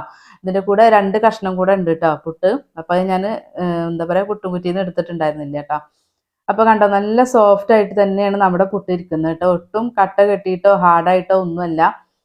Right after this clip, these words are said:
അപ്പൊ എല്ലാരും ട്രൈ ചെയ്ത് നോക്കുക ട്ടോ. അപ്പൊ ഞാനിത് ഒരു കഷ്ണം എടുത്തിട്ട് കാണിക്കാം. അപ്പൊ ഇനി നമുക്ക് ഇതില് പപ്പടവും പഴമോ അതില്ലെങ്കിൽ കറിയോ എങ്ങനെ വേണേലും കഴിക്കാം ട്ടോ. അപ്പൊ ഇവിടെ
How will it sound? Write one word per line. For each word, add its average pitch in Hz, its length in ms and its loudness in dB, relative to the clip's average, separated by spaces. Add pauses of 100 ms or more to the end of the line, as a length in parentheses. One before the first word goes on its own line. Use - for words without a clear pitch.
(400)
അപ്പൊ 175 140 -6
എല്ലാരും 190 340 2
ട്രൈ 220 240 4
ചെയ്ത് 220 280 4
നോക്കുക 202 320 2
ട്ടോ. 202 140 2
അപ്പൊ 190 180 2
ഞാനിത് 185 320 -2
ഒരു 190 140 4
കഷ്ണം 196 300 -4
എടുത്തിട്ട് 185 360 -6
കാണിക്കാം. 175 560 0
അപ്പൊ - 180 -8
ഇനി 185 160 -4
നമുക്ക് 208 320 -4
ഇതില് 202 260 -2
പപ്പടവും 190 520 0
പഴമോ 190 260 4
അതില്ലെങ്കിൽ 175 540 -2
കറിയോ 175 520 0
എങ്ങനെ 170 240 -8
വേണേലും 175 320 -6
കഴിക്കാം 151 320 -4
ട്ടോ. 151 160 -8 (540)
അപ്പൊ 170 180 -4
ഇവിടെ 180 300 4